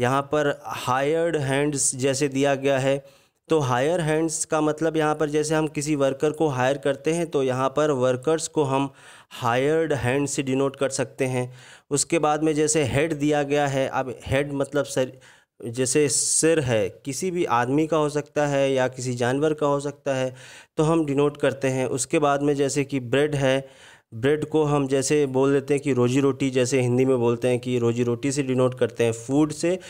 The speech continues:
या मनी से। उसके बाद में जैसे व्हील्स दिए गए हैं, व्हील्स जैसे a set of wheels, तो एक व्हीकल बन जाता है पूरा का पूरा। आ, एक कार को हम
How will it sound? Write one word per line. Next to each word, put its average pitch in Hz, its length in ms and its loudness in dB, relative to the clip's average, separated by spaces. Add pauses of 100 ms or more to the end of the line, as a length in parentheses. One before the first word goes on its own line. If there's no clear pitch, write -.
(240)
या 123 140 4
मनी 120 340 2
से। 120 300 -2 (360)
उसके 143 280 -2
बाद 156 220 2
में 160 100 4
जैसे 151 320 2
व्हील्स 165 540 2
दिए 135 260 0
गए 131 160 0
हैं, 131 180 -2
व्हील्स 143 380 0
जैसे 143 260 0
a 139 160 0
set 180 300 -2
of 143 120 2
wheels, 113 380 -2 (540)
तो 147 100 4
एक 160 260 0
व्हीकल 160 460 2
बन 160 200 2
जाता 160 320 2
है 160 120 4
पूरा 151 320 0
का 156 140 0
पूरा। 151 280 0
आ, 135 200 -2
एक 139 440 -2
कार 147 220 0
को 156 160 -2
हम 151 240 0